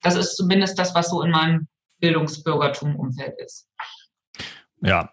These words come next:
Speaker 2: ja, das mit der Zeit, das ist natürlich, äh, auch eine Illusion, würde ich mal sagen, <laughs> weil es gibt so viele Wege, auch, äh, selber etwas zu, zu machen, ne? Ich habe das irgendwann schon mal erwähnt, aber ich habe einen Job gemacht in Australien zum Beispiel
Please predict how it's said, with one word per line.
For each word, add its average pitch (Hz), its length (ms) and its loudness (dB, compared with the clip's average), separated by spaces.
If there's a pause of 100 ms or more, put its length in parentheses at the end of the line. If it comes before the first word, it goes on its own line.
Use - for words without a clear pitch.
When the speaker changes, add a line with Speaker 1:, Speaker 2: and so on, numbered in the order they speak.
Speaker 2:
ja, 98 160 4
das 113 180 2
mit 117 120 0
der 110 80 4
Zeit, 113 340 2
das 98 140 0
ist 107 160 0
natürlich, 98 600 0
äh, 80 280 2 (260)
auch 101 200 -4
eine 92 120 0
Illusion, 87 540 0
würde 92 100 -2
ich 90 120 2
mal 95 120 2
sagen, 90 420 2
<laughs> - 0 -
weil 104 320 0 (420)
es 165 340 0
gibt - 160 -4
so 165 100 2
viele 151 260 2 (200)
Wege, 120 580 2
auch, 110 380 0
äh, 101 180 2
selber 107 320 2
etwas 107 360 -2
zu, - 300 -6
zu 113 160 0
machen, 92 360 2
ne? 104 320 0
Ich 87 140 -2
habe - 120 -4
das - 160 0
irgendwann 95 360 2
schon 98 140 2
mal 92 140 4
erwähnt, 92 380 2
aber 87 100 0
ich 85 100 -2
habe 95 140 -4
einen 87 80 -2
Job 107 240 0
gemacht 101 280 2
in 82 80 0
Australien 120 500 2
zum 104 140 0
Beispiel 98 520 0